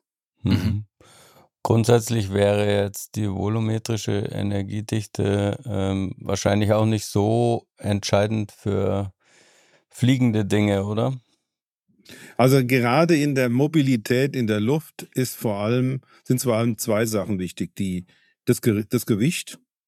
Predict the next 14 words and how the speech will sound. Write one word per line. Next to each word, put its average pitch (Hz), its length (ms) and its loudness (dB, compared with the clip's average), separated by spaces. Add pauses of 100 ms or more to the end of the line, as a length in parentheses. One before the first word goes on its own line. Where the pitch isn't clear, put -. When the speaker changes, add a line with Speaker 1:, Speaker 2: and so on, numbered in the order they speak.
(160)
Speaker 3:
und 110 120 2
die 104 60 2
Sicherheit. 87 680 -4 (640)
Und, 113 300 2
äh, 113 400 2
und 117 220 0
das 139 120 2
ist 156 120 2
eigentlich 127 200 0
das 123 160 -2
Entscheidende 120 580 -2
bei 117 140 -2
diesen 117 300 0
Anwendungen. 90 600 -4